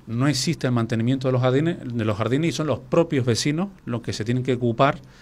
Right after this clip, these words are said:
de mantener los jardines que son públicos, ¿no? Yo creo que es evidente que, eh, hay un total descuido y dejadez por parte de la corporación actual con estos vecinos. La verdad que esto es extensible al resto del municipio,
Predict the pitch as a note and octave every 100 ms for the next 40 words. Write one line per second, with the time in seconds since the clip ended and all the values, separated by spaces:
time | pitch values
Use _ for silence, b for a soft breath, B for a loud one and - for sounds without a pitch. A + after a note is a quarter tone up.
0 | B B A#2+ A2+ A2+ A2+ G2+ A2 A#2 D#3+
1 | E3 A#2+ G#2 B2 E3 - - G2+ - G3
2 | G#2+ F#2 E2 A2+ F#3 - B B B B
3 | B G#2+ G2+ A#2 A2+ A#2+ G#2+ A2 A2 B2+
4 | B2+ - - B B B B - - A#2+
5 | A2 G#2+ A#2+ A#2 A2+ G#2+ A2 A#2+ A#2 A2
6 | G#2+ G#2 G2+ - - - A2+ A2+ A2+ G#2+
7 | G#2+ - - D3 C#3 A#2+ A2+ A2+ G#2 C3
8 | B2+ G2+ A#2+ A#2+ A#2 A2+ A2+ A2 A2 A2
9 | - A2+ A2+ A#2 B2 C3 D#3+ - B B
10 | B - - G2+ A2+ - G#2+ G#2+ - D#3
11 | F#3 F#3+ - - - A2 A2 A2 D3+ C#3
12 | C#3 B2+ C3 B2+ A#2 A2+ D3+ B2 A2 A2+
13 | A#2 G#2 G2+ F#2 B2+ B2+ F#3+